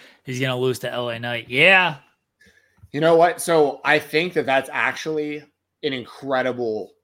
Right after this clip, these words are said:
Speaker 2: like, that's exactly what should happen. Like, to be completely
Speaker 1: It's a good
Speaker 2: honest with you, to
Speaker 1: consolation
Speaker 2: say.
Speaker 1: prize for L A Knight, right?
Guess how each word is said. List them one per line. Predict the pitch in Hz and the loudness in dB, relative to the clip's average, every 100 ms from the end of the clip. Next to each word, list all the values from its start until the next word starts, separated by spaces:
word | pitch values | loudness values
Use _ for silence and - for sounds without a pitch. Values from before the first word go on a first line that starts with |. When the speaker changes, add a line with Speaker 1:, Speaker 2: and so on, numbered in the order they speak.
| _ - | _ -4
Speaker 2:
like, | 143 113 - | -4 -4 -6
that's | 123 139 156 | -2 0 -2
exactly | 156 135 117 110 127 110 | -8 -8 -4 -4 -6 -12
what | 101 95 | -12 -12
should | - 101 85 | -12 -14 -12
happen. | 85 87 _ 104 _ - | -14 -14 _ _ _ -8
Like, | 131 - | -8 -6
to | 135 | -6
be | 131 | -6
completely | 127 127 127 | -6 -8 -8
Speaker 1:
It's | |
a | 110 | -6
good | 143 | -8
Speaker 2:
honest | - | 0
with | |
you, | |
to | 139 | 2
Speaker 1:
consolation | 139 131 123 - 117 | 2 0 -2 -2 -4
Speaker 2:
say. | |
Speaker 1:
prize | 120 110 110 | -4 -4 -6
for | - | -10
L | 113 110 | -10 -8
A | |
Knight, | 110 110 117 | -10 -12 -12
right? | 120 127 | -14 -16